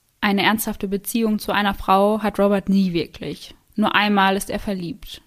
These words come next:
Die Frau lernt er durch Briefe kennen. Sie kommt aus den U S A, genauer gesagt aus Michigan.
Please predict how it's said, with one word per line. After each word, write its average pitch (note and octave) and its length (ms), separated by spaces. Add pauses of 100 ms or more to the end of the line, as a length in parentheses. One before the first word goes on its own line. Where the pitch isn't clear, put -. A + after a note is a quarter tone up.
(100)
Die G#3 60
Frau G#3 280
lernt G3 220
er F#3+ 60
durch F#3+ 220
Briefe B3 380
kennen. - 480 (440)
Sie A#3+ 220
kommt B3 220
aus B3 160
den C4 120
U B3 120
S A#3+ 180
A, - 320 (140)
genauer G#3+ 300
gesagt G3+ 420
aus A3 120
Michigan. - 640